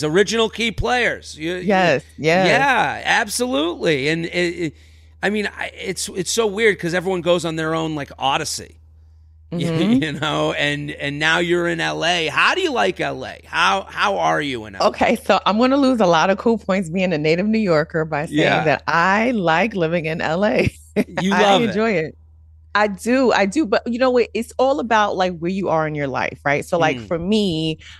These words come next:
Speaker 2: I'm older. I don't have kids. I w-, didn't have a, like, a serious relationship. I, my family, everybody is in New York. But as far as, like, myself, it was a pandemic. I was turning forty at the time. I was like, "If this is a midlife crisis, let me go explore it."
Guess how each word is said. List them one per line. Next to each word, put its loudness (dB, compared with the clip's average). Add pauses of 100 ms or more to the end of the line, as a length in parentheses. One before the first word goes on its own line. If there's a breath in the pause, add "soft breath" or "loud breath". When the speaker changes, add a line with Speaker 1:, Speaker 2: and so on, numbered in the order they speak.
Speaker 2:
I'm 2
older. 6 (260 loud breath)
I 2
don't 2
have 0
kids. 0
I 4
w-, -2
didn't -4
have 0
a, 2
like, -2
a -8
serious -2
relationship. 0
I, 0
my -2
family, 0
everybody 0
is -4
in -2
New -6
York. 0 (260 loud breath)
But 4
as -4
far 2
as, -4
like, -2
myself, -2
it -4
was -2
a -4
pandemic. 2 (240 soft breath)
I 2
was 2
turning 0
forty 2
at 0
the -12
time. -2 (180 soft breath)
I 2
was 2
like, 2
"If -2
this -4
is -6
a -4
midlife 2
crisis, 0
let 0
me -4
go 4
explore 2
it." 2